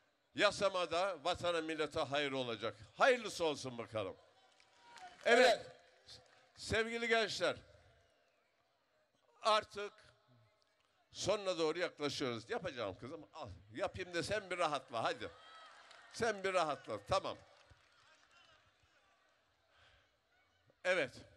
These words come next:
sonuna kadar geldik. Artık yavaş yavaş herkes şekilleniyor. İnsanlar şunu seçecekler. Her gün birilerini azarlayan, akıl veren, her şeyine karışan bir hükümet mi?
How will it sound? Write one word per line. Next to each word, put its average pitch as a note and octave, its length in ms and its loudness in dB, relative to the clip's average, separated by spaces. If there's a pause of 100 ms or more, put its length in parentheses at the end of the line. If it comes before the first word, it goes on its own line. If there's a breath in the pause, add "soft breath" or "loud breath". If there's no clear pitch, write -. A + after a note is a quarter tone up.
(180)
sonuna G3+ 480 -2
kadar E3 300 -2
geldik. B2+ 400 -4 (760 soft breath)
Artık G3 420 2
yavaş F#3+ 420 2
yavaş F3 280 -2
herkes F#3 360 -2
şekilleniyor. D#3 720 -2 (480 loud breath)
İnsanlar A3 640 0
şunu G#3 320 -8
seçecekler. A#2+ 760 -4 (800 soft breath)
Her A3+ 240 2
gün G#3 260 -4 (1400)
birilerini F3+ 560 -2
azarlayan, D3+ 720 -2 (100)
akıl E3 340 -6
veren, C3 340 0 (100)
her A3+ 140 0
şeyine F3 400 -4
karışan D3+ 520 -4
bir C3 120 -4
hükümet C#3+ 580 -6
mi? C3+ 200 -8